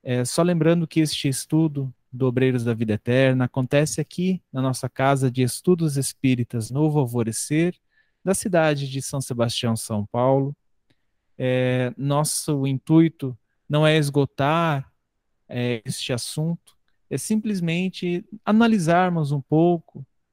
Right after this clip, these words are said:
as lições ali contidas sobre a nossa pers-, perspectiva pessoal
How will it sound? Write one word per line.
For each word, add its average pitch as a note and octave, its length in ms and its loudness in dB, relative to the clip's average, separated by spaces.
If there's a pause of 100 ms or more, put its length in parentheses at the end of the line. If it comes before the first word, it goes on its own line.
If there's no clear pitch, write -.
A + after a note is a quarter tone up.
(160)
as D3+ 200 2
lições E3+ 920 -6 (340)
ali C3 220 -2
contidas E3 800 -6 (360)
sobre F#3 300 2
a G3 40 6
nossa F#3+ 400 0
pers-, - 300 -4 (100)
perspectiva C#3 1000 0
pessoal A#2+ 720 -2